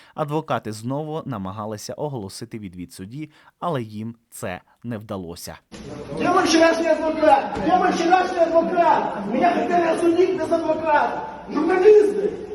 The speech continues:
Speaker 2: Мене осуждають без адвоката!
Speaker 1: Після семи годин розпочалося засідання. Прокурори зачитували свої аргументи щодо обрання запобіжного заходу охоронцю Тищенка під його крики, що він невинний і прокурори брешуть. Суддя зробила зауваження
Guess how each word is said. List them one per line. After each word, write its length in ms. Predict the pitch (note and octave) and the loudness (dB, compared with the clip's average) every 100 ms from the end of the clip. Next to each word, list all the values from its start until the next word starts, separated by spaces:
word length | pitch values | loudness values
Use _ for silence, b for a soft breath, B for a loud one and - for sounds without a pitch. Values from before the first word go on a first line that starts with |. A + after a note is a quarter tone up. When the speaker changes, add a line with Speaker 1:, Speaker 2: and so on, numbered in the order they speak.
| - | -10
Speaker 2:
Мене 320 | A3+ E4 F#4 - | -2 2 4 2
осуждають 600 | - D#4 E4+ F4+ F4+ - | 0 -2 2 4 4 2
без 260 | G4 F4 | 2 2
адвоката! 920 | E4 E4+ D4+ E4 E4 D#4 G#3+ A3+ A#3+ C#4 _ _ | 2 -2 -4 0 2 2 0 -4 -8 -10 _ _
Speaker 1:
Після 320 | F3+ F3 F3+ E3 | -10 -8 -6 -6
семи 340 | - D#3+ E3 | -4 -4 -4
годин 540 | F3 E3+ C3+ A#2+ G#2 G2 B | -4 -4 -4 -4 -4 -10 B
розпочалося 760 | A#2+ - A#2 - A2+ A2+ - A#2 | -12 -12 -14 -12 -10 -8 -8 -8
засідання. 680 | A#2 G#2+ - G#2+ G#2+ G#2+ G2 | -8 -8 -8 -8 -8 -8 -12
Прокурори 460 | - A#2 B2 A#2+ A#2+ | -16 -10 -6 -6 -6
зачитували 520 | A2+ A#2 B2+ A#2+ A2+ | -8 -12 -12 -10 -10
свої 240 | - A#2+ A#2 | -10 -10 -8
аргументи 520 | A2 A#2 B2+ C3 A#2 | -8 -6 -6 -6 -10
щодо 260 | - A2 | -12 -10
обрання 400 | G#2+ G#2+ A2 A2+ | -10 -8 -10 -10
запобіжного 520 | A2+ F#2+ G2+ G#2 G#2 G2+ | -10 -14 -14 -12 -10 -10
заходу 380 | G#2 F#2+ G2 | -12 -12 -12
охоронцю 440 | F#2+ G#2 G#2+ G#2+ G2 | -10 -10 -10 -10 -12
Тищенка 440 | F#2+ - G2 G2+ | -14 -12 -12 -12
під 140 | F#2+ G2+ | -14 -12
його 160 | F#2+ | -12
крики, 380 | - A#2 A#2 B2+ | -10 -12 -10 -14
що 200 | - - | -12 -10
він 160 | A#2 A2 | -6 -6
невинний 380 | G2 A2 A#2 B2+ | -6 -6 -6 -6
і 120 | C#3+ | -10
прокурори 440 | G#2+ - G2+ G2 | -14 -10 -10 -8
брешуть. 500 | G2 G#2 F#2 - F2+ b b | -10 -10 -10 -14 -18 b b
Суддя 260 | - D3+ A2 | -12 -8 -6
зробила 340 | G#2+ G#2+ G#2 | -8 -8 -10
зауваження 580 | G#2 G#2 F#2+ F2+ F#2 | -10 -10 -10 -8 -10